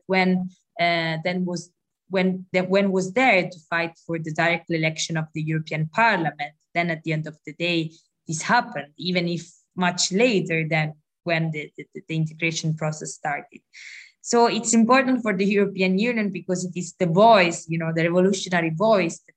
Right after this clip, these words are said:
can, uh, indicate a way, that have a project to propose, but that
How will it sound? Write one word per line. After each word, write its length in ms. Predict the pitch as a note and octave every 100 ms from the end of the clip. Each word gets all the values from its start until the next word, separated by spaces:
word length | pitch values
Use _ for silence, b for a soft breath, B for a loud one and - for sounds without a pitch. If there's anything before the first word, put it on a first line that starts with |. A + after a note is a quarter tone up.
| _
can, 420 | E3+ E3+ E3+ D#3+ - _ _ -
uh, 680 | D#3+ D#3+ D#3 D#3 D3+ D3+ -
indicate 520 | G3 G3 A3 G3 F3+
a 60 | E3+
way, 420 | E3+ E3+ F#3 A3
that 240 | F#3 D#3+ -
have 180 | D#3+ D#3+
a 120 | D#3+ -
project 420 | F3+ F#3 F#3 -
to 200 | _ E3
propose, 460 | D#3 E3 E3 D#3+
but 200 | D#3+ D#3 D#3+
that 160 | D#3